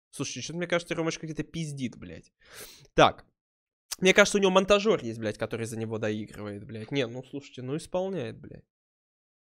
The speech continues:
А, он Шнырью игра не играл? О, блядь, Ром, это залёт, нахуй.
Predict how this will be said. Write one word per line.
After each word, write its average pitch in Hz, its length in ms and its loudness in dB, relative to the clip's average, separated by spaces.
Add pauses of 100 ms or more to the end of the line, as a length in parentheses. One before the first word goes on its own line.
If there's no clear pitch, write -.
(400)
А, 214 280 12
он 160 160 8
Шнырью 196 500 4
игра 247 380 12
не 294 220 6
играл? 185 420 8
О, 294 500 12
блядь, 202 320 8
Ром, 175 220 6
это 165 120 2
залёт, 180 360 4
нахуй. 135 400 -2